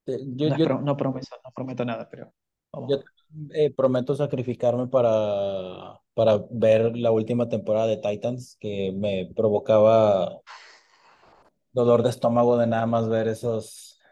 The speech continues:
Speaker 1: eh, esas pe-, esas imágenes de, pero bueno, X. Ya intentaré, intentaré terminar de verlo.
Speaker 2: Yo, yo, yo,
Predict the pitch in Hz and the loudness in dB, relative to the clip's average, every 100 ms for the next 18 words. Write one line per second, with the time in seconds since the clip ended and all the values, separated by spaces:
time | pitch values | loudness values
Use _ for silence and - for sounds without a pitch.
0 | _ _ 104 104 98 98 98 101 123 113 | _ _ -12 -10 -8 -6 -6 -6 -6 -6
1 | 123 - 131 139 - 123 120 135 131 123 | -6 -6 -4 -2 0 -2 0 -2 -2 -2
2 | 117 101 - 117 120 110 - 123 - - | -6 -6 -4 0 0 -2 -6 -8 -8 -16
3 | - _ _ 117 123 131 127 135 117 - | -20 _ _ -2 2 2 4 4 2 -2
4 | - 143 156 151 160 156 139 135 123 98 | -2 -4 0 0 2 2 2 2 2 0
5 | - _ - _ - - 180 - _ _ | -6 _ -20 _ -14 -10 -8 -10 _ _
6 | _ _ _ _ _ _ _ - | _ _ _ _ _ _ _ -8